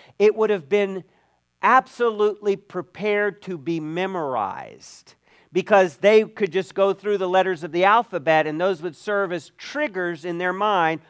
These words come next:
"Okay, this is how you say it." They would have had this speech memorized. I, without knowing it, because it's not written in the Bible,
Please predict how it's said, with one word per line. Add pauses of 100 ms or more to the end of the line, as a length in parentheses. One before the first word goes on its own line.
(200)
"Okay,
this
is
how
you
say
it." (240)
They
would
have
had
this
speech
memorized. (420)
I, (300)
without
knowing
it,
because
it's
not
written
in
the
Bible,